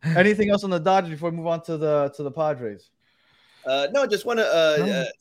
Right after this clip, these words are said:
Speaker 3: C says we gotta wake up, which, yes, we do gotta wake up. The team has to wake up. And then Historian says, uh, "We just don't have the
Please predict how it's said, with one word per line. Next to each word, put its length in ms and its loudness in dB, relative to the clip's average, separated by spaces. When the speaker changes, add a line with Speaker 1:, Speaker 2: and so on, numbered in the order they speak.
Speaker 3:
C 280 -6
says 400 -2
we 80 -4
gotta 180 0
wake 280 -2
up, 240 -2
which, 280 -8
yes, 320 -6
we 100 -12
do 140 -6
gotta 180 -2
wake 240 -6
up. 220 -6
The 80 -20
team 180 -14
has 80 -12
to 60 -10
wake 140 -6
up. 120 -2
And 100 -8
then 80 -10
Historian 600 0
says, 460 -6
uh, 260 0
"We 80 -4
just 140 -6
don't 120 -2
have 140 -4
the 80 -2